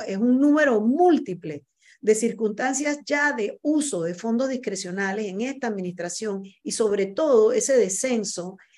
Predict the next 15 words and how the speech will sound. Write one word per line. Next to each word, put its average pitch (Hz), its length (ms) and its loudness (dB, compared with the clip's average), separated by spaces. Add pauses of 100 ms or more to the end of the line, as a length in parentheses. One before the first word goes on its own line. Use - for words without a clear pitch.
(180)
de 196 160 2
tener 226 380 2
múltiples 277 680 2
entidades 226 480 0
que 226 140 2
deciden 226 800 0 (300)
que 233 80 2
la - 80 6
información 202 560 -2
que 285 80 0
es 269 80 -2
pública 277 680 0 (220)
la 214 140 4
declaran 208 420 2
restringida, 190 840 -4